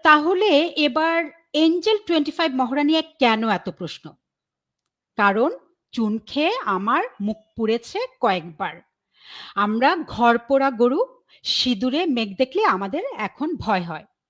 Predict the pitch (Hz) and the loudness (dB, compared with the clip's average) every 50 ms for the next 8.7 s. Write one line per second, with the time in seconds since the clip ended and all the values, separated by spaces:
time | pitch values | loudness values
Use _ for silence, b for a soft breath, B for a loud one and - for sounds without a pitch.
0 | _ _ _ _ _ B B B B 262 247 247 285 320 262 285 269 277 294 269 | _ _ _ _ _ B B B B 2 2 2 2 4 4 4 4 4 2 0
1 | 311 302 - 392 359 302 - - 311 311 311 - 359 - 247 226 220 240 285 294 | -2 -4 -4 -2 -2 -2 0 -2 -2 -2 -2 -2 -2 0 0 0 0 0 -2 -4
2 | - - 262 247 254 285 262 254 240 233 262 285 320 415 466 - 233 214 202 190 | -2 0 0 0 0 0 -2 -2 -2 -2 -2 -2 -2 -2 -4 -4 -4 -4 -4 -2
3 | 220 233 240 247 262 294 220 165 208 202 170 - 233 262 226 269 240 214 240 247 | -4 -4 -2 -2 -2 -4 -4 -6 -8 -10 -8 -6 -6 -4 -4 -4 -4 -2 -4 -6
4 | 240 277 277 277 - 220 214 180 170 - - 208 175 165 226 208 185 - - 254 | -4 -2 -2 -2 -2 -4 -8 -8 -8 -12 -12 -12 -10 -8 -8 -8 -8 -6 -4 -2
5 | 254 226 190 240 226 233 240 254 277 262 233 214 214 254 254 277 262 214 254 247 | -2 -2 -2 -4 -4 -4 -2 0 2 2 2 0 0 -2 -4 -2 -2 -2 -2 -2
6 | - 311 320 330 587 - B B B B B B B B 240 240 - - 302 285 | -2 -2 -4 -4 -4 -8 B B B B B B B B 0 2 0 -2 -2 -2
7 | 370 370 466 - - - - - 311 285 269 269 277 285 339 415 523 571 554 - | 0 0 0 -2 -4 -6 -4 0 0 2 2 4 4 4 4 4 2 0 -2 -2
8 | 220 196 202 190 185 180 165 170 165 - 180 160 143 175 | -4 -2 -2 -4 -4 -4 -4 -6 -8 -8 -10 -10 -10 -14